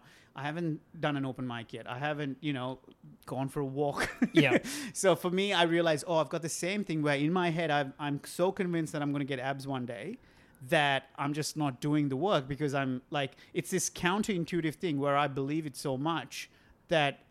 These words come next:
Speaker 1: I've already achieved it in my head. So I
Speaker 2: Yeah.
Speaker 1: haven't put the work in,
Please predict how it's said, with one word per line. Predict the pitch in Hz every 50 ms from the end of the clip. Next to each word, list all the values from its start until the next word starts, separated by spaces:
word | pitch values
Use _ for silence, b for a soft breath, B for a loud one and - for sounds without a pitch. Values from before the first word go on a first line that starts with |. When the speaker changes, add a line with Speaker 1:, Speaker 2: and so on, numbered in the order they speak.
| _ -
Speaker 1:
I've | 147 147 147 135
already | 143 147 147 135 143 135 135
achieved | 135 127 - - 165 156 147 143
it | 143 139
in | 135
my | 139 139 135
head. | 147 156 151 139 185
So | 175
I | 156 139
Speaker 2:
Yeah. |
Speaker 1:
haven't | 135 151 147 135
put | - 151 131 -
the | 147
work | 127 139 147 165 170 - -
in, | 127 110 113 -